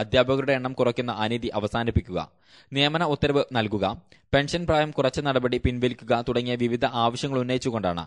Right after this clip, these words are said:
അധ്യാപകർ സമരം നടത്തുന്നത്. വരും ദിവസങ്ങളിൽ മാനേജ്മെന്റ് അധ്യാപകർക്ക് അനുകൂലമായ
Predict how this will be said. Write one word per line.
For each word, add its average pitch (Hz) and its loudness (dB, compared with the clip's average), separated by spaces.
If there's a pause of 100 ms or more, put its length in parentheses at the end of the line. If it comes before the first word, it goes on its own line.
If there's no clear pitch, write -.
(340)
അധ്യാപകർ 113 2
സമരം 110 0
നടത്തുന്നത്. 101 -2 (600)
വരും 101 0
ദിവസങ്ങളിൽ 107 0 (360)
മാനേജ്മെന്റ് 160 4 (120)
അധ്യാപകർക്ക് 139 4 (120)
അനുകൂലമായ 139 2